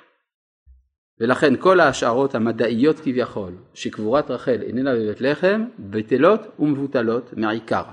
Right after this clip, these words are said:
ואם כל הקושיות מספר שמואל, אז מה? אז יש לך קושיות מספר שמואל. אז צריך לתרץ את הקושיות מספר שמואל.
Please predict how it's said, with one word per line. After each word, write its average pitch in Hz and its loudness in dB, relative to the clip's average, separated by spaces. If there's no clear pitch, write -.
ואם 151 10
כל 247 6
הקושיות 180 2
מספר 147 -2
שמואל, 120 0
אז 104 -6
מה? 101 -4
אז 139 -6
יש 185 -8
לך - -8
קושיות 131 -4
מספר 110 -10
שמואל. - -12
אז 180 -8
צריך - 0
לתרץ 392 2
את 269 -2
הקושיות 147 -2
מספר 120 -6
שמואל. 101 -8